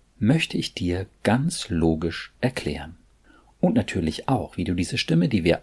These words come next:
alle in uns tragen, effektiv beruhigen kannst. Vielleicht klingt das in deinen Ohren ein wenig verrückt oder abgehoben. Oder du befürchtest, dass ich dir hier irgendwelche Märchen erzähle.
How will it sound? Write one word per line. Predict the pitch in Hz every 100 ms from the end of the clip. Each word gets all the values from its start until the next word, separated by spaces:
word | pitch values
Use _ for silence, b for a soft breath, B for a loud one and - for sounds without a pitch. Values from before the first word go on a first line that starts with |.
| -
alle | 160 175
in | -
uns | 233 254 -
tragen, | - 82 - 90 85 B B -
effektiv | 117 - 107 - - 82 - -
beruhigen | 120 117 - - 80 80 80
kannst. | - 76 - - - _ _ _ _ _ _ _ _ _
Vielleicht | - 139 90 -
klingt | - 101 104
das | 107
in | 110 101
deinen | 101 -
Ohren | 101 104 -
ein | 107 98
wenig | 101 101 -
verrückt | 131 107 - - - - _
oder | 123 147
abgehoben. | 175 - 80 82 160 120 - _ b b b b _
Oder | 151 143
du | 131
befürchtest, | 127 - 110 - 117 -
dass | 110 117
ich | -
dir | 113
hier | 107 101
irgendwelche | 101 104 98 95 123
Märchen | 107 90 78 - 85
erzähle. | - - - - -